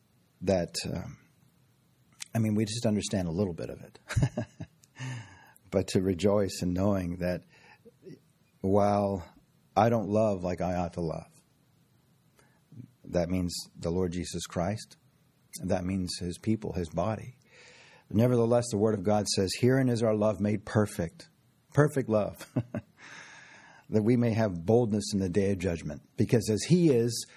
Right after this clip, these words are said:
so are we in this world. So wonderful to know that he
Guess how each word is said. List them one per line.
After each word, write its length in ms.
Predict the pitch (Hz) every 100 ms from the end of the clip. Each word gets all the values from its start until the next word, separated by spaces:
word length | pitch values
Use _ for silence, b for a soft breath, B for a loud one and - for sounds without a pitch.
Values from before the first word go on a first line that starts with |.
| B
so 360 | - - 131 127
are 140 | 117
we 220 | 110 113 101
in 140 | 92
this 200 | 92 -
world. 380 | 95 92 71 - _ _ _ _ _ _ _ _ _ _ _ _ _ - b b b b -
So 240 | - 113
wonderful 540 | 113 101 95 - 82 - _ _ b b b b b b _ _ _ _
to 100 | -
know 420 | 92 101 104 98 101 _ _
that 180 | 85 87
he 500 | - 101 98 95